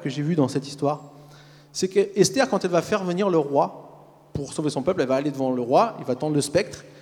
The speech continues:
et il va dire, « J'aimerais inviter le roi à un banquet pour lui dire ce que j'ai à lui dire. » Le deuxième jour, elle va, elle va le, elle va retourner, donc elle va rien dire le premier jour, elle va dire, alors le roi va dire, « Qu'est-ce que tu veux me dire, Esther, aujourd'hui ? »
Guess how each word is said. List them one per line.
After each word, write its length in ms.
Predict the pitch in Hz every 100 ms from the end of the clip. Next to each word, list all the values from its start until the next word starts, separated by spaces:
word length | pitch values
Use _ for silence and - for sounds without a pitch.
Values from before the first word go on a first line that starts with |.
| - -
et 60 |
il 20 |
va 60 | 160
dire, « 120 | 214 165
J'aimerais 320 | 208 254 294
inviter 280 | 240 226 277
le 80 |
roi 220 | 226 247 233
à 60 |
un 20 |
banquet 380 | 196 190 170 127 - - - - - _ _
pour 200 | 269 269
lui 80 | 233
dire 200 | 214 262
ce 60 |
que 80 | -
j'ai 140 | 190 226
à 20 |
lui 140 | 190
dire. » 180 | 147 - - - - - - - - _ _ _ _
Le 140 | 156 165
deuxième 360 | 285 294 269
jour, 380 | 202 240 339 - - - - - - - - _ - _
elle 160 | 175 175
va, 1000 | 190 196 180 165 151 143 135 139 - -
elle 140 | 160
va 220 | 151 214
le, 500 | 214 185 170 156 147 156
elle 40 |
va 120 | 151
retourner, 680 | 151 190 214 240 247 226 165
donc 180 | 180 190
elle 160 | 180
va 100 | 170
rien 200 | 170 233
dire 180 | 269 285
le 60 | 254
premier 220 | 247 220
jour, 160 | 190 277
elle 60 |
va 60 | 220
dire, 160 | 254 269 - - -
alors 240 | 226 226 226
le 60 |
roi 140 | 214 240
va 20 |
dire, « 160 | 226 226
Qu'est-ce 160 | 370
que 80 | -
tu 120 | -
veux 100 | 277
me 60 | 254
dire, 140 | 269
Esther, 240 | 233 - 233
aujourd'hui ? » 320 | 190 180